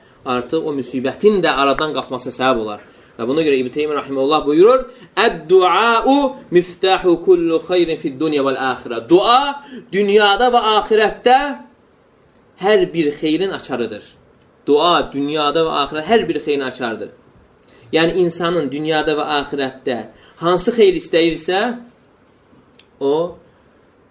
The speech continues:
duaya sarılmalı, duaya yönəlməli, çünki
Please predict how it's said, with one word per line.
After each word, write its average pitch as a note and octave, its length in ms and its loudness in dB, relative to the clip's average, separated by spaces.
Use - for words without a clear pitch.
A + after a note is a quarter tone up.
duaya C#3 360 2
sarılmalı, C#3+ 720 -2
duaya C3 280 2
yönəlməli, E3 600 0
çünki F3+ 600 -4